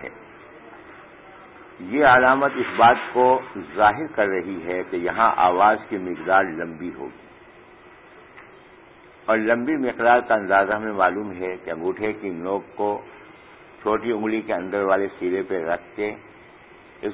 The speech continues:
کو نیچے کی طرف حرکت دینی ہے اور آواز ساتھ ساتھ جاری رکھنی ہے۔ تو جس وقت یہ انگوٹھے کی نوک پوری انگلی کے آخر تک پہنچے گی تو یہاں تک آواز کو لے جائیں گے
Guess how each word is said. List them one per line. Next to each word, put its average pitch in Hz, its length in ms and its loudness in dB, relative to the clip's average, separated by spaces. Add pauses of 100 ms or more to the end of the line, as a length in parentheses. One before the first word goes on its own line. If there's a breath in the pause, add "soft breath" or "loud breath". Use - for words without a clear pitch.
کو 123 80 -2
نیچے 101 400 -4
کی 110 100 -8
طرف 110 220 2
حرکت 95 320 -4
دینی 104 360 -4
ہے 110 100 -4
اور 80 180 -2
آواز 92 300 4 (120)
ساتھ 98 200 2 (100)
ساتھ 101 200 0 (1200)
جاری 98 360 2
رکھنی 110 380 -8
ہے۔ 104 120 -12 (280)
تو 87 80 -6
جس 104 240 -12 (100)
وقت 113 240 0
یہ 101 60 -2
انگوٹھے 95 380 -6
کی 101 140 -12
نوک 92 360 -4 (1000)
پوری 156 280 -2
انگلی 135 280 -2
کے 120 120 -2
آخر 113 360 4
تک - 260 -8
پہنچے 101 400 -4
گی 82 240 -8 (1080)
تو 98 80 -4
یہاں 92 380 0
تک 110 180 -2 (140)
آواز 92 340 2 (100)
کو 92 100 -4
لے 80 180 -4
جائیں 95 340 -8
گے 113 120 -8